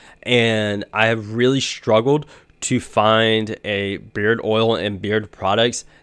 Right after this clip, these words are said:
that help me with that issue, and I have finally found that with Primal, and I absolutely love it. And I'm so glad that I finally found something that can help me, and I will continue to use this for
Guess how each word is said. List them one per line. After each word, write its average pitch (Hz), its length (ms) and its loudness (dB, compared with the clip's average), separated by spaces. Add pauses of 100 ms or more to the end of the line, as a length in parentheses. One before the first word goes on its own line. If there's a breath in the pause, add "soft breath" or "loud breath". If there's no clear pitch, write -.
that 107 180 0
help - 300 -4
me 131 220 0
with 107 400 -8
that 123 260 0
issue, 151 640 -6
and 107 420 -4 (480 soft breath)
I 120 120 0
have 113 120 0
finally 113 480 -2
found 104 480 -2
that 117 280 -2 (180)
with 107 520 -2 (200)
Primal, 117 560 -2
and 107 440 -2
I 101 460 -2
absolutely 113 580 -4
love 104 520 0
it. - 300 4 (440)
And 107 480 0
I'm 107 200 -4
so 110 220 0
glad 104 300 0
that 92 160 -4
I 104 160 -2
finally 101 360 -6
found 95 300 -8
something 95 300 -8
that 95 160 -8
can 87 120 -16
help - 320 -6
me, 104 300 -8
and 95 80 -6
I 107 140 0
will 110 180 0
continue 113 500 -2
to 101 140 -8
use 104 260 -4
this 85 240 -8
for 98 460 -6